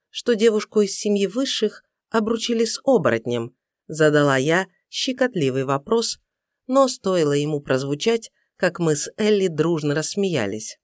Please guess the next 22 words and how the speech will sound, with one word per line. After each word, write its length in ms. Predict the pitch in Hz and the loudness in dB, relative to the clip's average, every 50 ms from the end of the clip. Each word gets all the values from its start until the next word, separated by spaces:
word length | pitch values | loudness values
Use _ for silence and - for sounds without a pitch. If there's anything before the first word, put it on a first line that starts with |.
| _ _ _ _ _ _ _ _ _ _ _ _ _ - | _ _ _ _ _ _ _ _ _ _ _ _ _ 2
"Поначалу 680 | - 247 240 220 214 220 220 - - 247 240 233 208 | 4 4 6 6 4 4 2 0 0 2 2 4 4
он 140 | 196 196 208 | 2 2 0
смеялся", 840 | 208 - 262 254 254 240 190 156 139 147 156 - - - 143 135 - _ _ _ _ _ _ - | -2 -2 0 0 2 2 2 2 2 2 2 0 0 -2 -2 -4 -6 _ _ _ _ _ _ -6
призналась 540 | 175 160 147 147 139 127 123 120 123 - 160 | -4 -2 -2 0 0 0 0 -2 -4 -4 -4
она. 300 | 160 160 139 120 113 - _ _ _ _ _ _ _ _ | -2 -2 -4 -6 -8 -10 _ _ _ _ _ _ _ _
"Такого 420 | - 214 208 - - 220 190 160 151 | -2 -2 -2 2 2 2 4 4 4
раньше 380 | 160 175 185 185 - - 226 | 4 2 2 0 -2 -2 0
не 200 | 233 247 254 240 | 0 2 2 0
было. 300 | 143 127 120 123 120 127 - _ _ _ _ _ _ _ | 0 0 0 0 -2 -4 -6 _ _ _ _ _ _ _
Таких, 400 | - 185 175 175 175 190 156 - | -4 -2 -2 -2 -2 -4 -4 -4
как 280 | - - 147 143 147 - | -2 -4 -4 -4 -4 -2
я, 260 | 214 240 254 226 202 - _ _ _ _ _ _ | 0 2 2 0 -2 -8 _ _ _ _ _ _
не 160 | - 269 269 | -2 0 0
выдают 500 | 262 262 277 254 277 269 262 254 240 175 | 2 2 4 4 4 4 4 2 0 0
за 120 | 139 147 147 | 2 0 0
таких, 400 | 147 165 165 165 - 180 165 - | 0 0 -2 -2 -4 -8 -6 -4
как 240 | - 185 170 175 175 | -2 -2 -2 0 2
Демиас. 640 | 220 226 185 131 117 113 107 104 - - - - _ _ _ _ _ _ _ _ _ _ - | 2 4 4 2 0 -2 -2 -4 -4 -8 -10 -10 _ _ _ _ _ _ _ _ _ _ -4
Но 320 | 226 220 226 233 262 339 | -2 0 2 2 0 -2
стаи 420 | - - - - 254 247 247 254 269 | -4 -6 -4 0 0 2 2 2 2
набирают 500 | 269 269 240 262 262 247 254 269 294 294 | 0 0 2 2 2 2 2 0 -2 -4
силу. 540 | - - - 202 202 214 208 165 147 _ | -6 -6 -2 0 0 0 0 0 -2 _